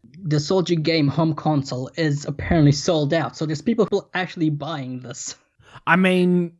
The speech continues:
Speaker 2: in saying how much I hate the idea of everything that this stands for,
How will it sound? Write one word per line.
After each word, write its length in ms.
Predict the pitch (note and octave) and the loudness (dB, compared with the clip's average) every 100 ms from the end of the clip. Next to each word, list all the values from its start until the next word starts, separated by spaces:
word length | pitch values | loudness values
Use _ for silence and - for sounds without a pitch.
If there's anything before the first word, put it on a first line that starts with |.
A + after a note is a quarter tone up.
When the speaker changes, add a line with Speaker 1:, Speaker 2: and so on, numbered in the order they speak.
| _ | _
Speaker 2:
in 240 | F3+ F3 E3+ | 2 6 4
saying 600 | - - D3 D#3 D#3+ D#3+ | 2 0 2 4 4 0
how 340 | C3 B2 C3+ | -2 -2 0
much 360 | C3+ B2+ C3 - | 2 0 -2 -6
I 160 | A#2+ A2+ | -4 -6
hate 880 | G2 - - - - - F3 D3+ C3+ | -8 -20 -20 -18 -16 -4 -2 -2 -2
the 240 | C#3 C3+ | -2 0
idea 420 | C3 B2 A#2+ A#2 A2+ | 2 0 -2 -2 -2
of 160 | A2 | -2
everything 420 | A2+ A#2+ A2+ A2+ | -2 -2 0 0
that 80 | A2+ | -2
this 160 | G#2+ G#2+ | -4 -6
stands 320 | - A2+ A2+ | -4 -4 -4
for, 320 | - D3 G#3+ | -2 -2 -2